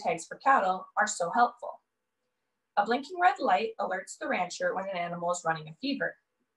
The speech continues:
Detecting if an animal is sick for up to three days before they show noticeable signs of illness. Allowing the rancher to treat immediately and allowing the rancher to treat immediately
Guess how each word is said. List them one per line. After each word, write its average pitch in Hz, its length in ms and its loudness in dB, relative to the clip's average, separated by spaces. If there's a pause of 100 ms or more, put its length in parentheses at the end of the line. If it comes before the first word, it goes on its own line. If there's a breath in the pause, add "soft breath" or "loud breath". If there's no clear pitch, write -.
(380)
Detecting 254 420 0
if 359 120 -2
an 247 120 2
animal 247 240 4
is - 100 -8
sick 180 220 2
for - 100 -6
up 196 120 0
to 226 100 -4 (140)
three 196 140 -6
days 180 220 0
before 196 260 -4
they 202 100 -4
show 214 160 -4
noticeable 208 420 -4
signs 170 320 -2
of - 100 -20
illness. - 680 -6 (580)
Allowing 208 400 6
the 392 120 -6
rancher 226 460 -4
to - 160 -14
treat 240 260 -2
immediately 185 800 0 (1400)
and 190 480 0 (4000)
allowing 208 320 4
the 370 80 -6
rancher 262 280 2
to 233 120 0
treat 294 200 -2
immediately 240 720 2